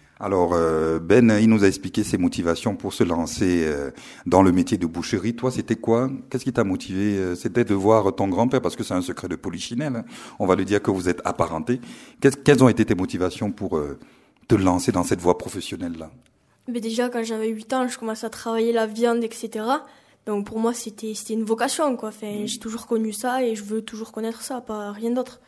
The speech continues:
Speaker 1: Ouais. Bon, alors avant qu'on par-, on,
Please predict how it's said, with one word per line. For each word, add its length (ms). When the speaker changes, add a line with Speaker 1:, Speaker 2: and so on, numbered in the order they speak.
Speaker 1:
Ouais. 80
Bon, 100
alors 140
avant 180
qu'on 140
par-, 420
on, 240